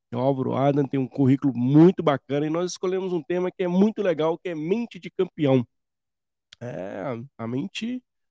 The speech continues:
nossa mentalidade diz sobre nossas ações, e hoje a gente vai falar muito sobre isso, sobre como ter uma mente de campeão, como a gente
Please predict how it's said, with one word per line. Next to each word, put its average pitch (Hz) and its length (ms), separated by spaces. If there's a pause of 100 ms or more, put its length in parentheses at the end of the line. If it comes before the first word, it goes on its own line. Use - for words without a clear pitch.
(340)
nossa 151 220
mentalidade 160 720
diz 160 220
sobre 190 260
nossas 185 260
ações, 156 460
e 127 60
hoje 143 80
a - 20
gente 160 120
vai 175 140
falar 165 200
muito 165 240
sobre 170 260
isso, 170 400 (300)
sobre 123 200
como 170 240
ter 170 100
uma 147 140
mente 135 260
de - 120
campeão, 123 380
como 135 220
a - 20
gente 127 120